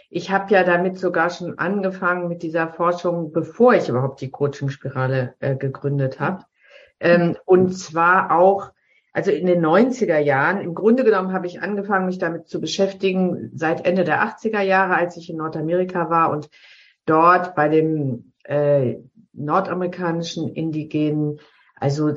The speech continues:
Speaker 1: ein wesentlich gleichberechtigteres, gleichwertigeres Weltbild kennengelernt hab und dabei mir ganz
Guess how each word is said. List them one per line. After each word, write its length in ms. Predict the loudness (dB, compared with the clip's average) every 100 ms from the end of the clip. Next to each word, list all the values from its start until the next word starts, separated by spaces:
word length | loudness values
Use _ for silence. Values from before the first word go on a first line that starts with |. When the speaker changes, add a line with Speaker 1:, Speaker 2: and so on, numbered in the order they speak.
| 0
Speaker 1:
ein 220 | 0 2 2
wesentlich 500 | 4 2 0 -4 -6
gleichberechtigteres, 1400 | -2 0 2 0 -4 -6 -6 -10 -10 -6 -4 -6 -12 _
gleichwertigeres 1040 | -2 4 4 2 4 4 2 -2 -2 -2 2
Weltbild 540 | 2 2 0 -2 -2
kennengelernt 800 | -8 -8 -6 -2 2 2 0 -2
hab 180 | -4 -4
und 200 | -6 0
dabei 380 | 0 2 0 0
mir 200 | -2 -2
ganz 420 | -2 -4 -12 -20